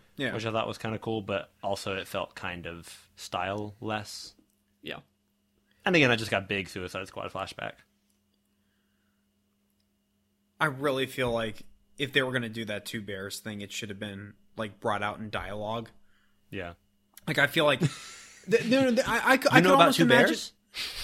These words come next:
Speaker 1: <laughs> Like, I, I feel like once they get the reveal that Danielle is the one causing all of the, the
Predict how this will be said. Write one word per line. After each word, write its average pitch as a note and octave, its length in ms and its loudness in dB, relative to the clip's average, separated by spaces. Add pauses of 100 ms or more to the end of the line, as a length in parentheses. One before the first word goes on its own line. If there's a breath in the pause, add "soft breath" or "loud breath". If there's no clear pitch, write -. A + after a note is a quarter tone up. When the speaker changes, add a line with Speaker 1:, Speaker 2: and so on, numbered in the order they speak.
(200 loud breath)
Speaker 1:
<laughs> G3 80 6 (640 loud breath)
Like, A3+ 140 4
I, G3+ 160 4
I G3+ 40 8
feel A3+ 200 4
like G#3 220 2
once D#3 360 -2
they F3 140 -2
get E3 220 0
the E3+ 80 -2
reveal B2+ 540 -2
that A#2+ 380 -2
Danielle B2 580 -2
is A2 280 -6
the C3 100 -4
one A#2+ 300 -2
causing A#2+ 580 -2
all B2 300 -2
of A2+ 100 -8
the, A2+ 200 -4
the A2 180 -8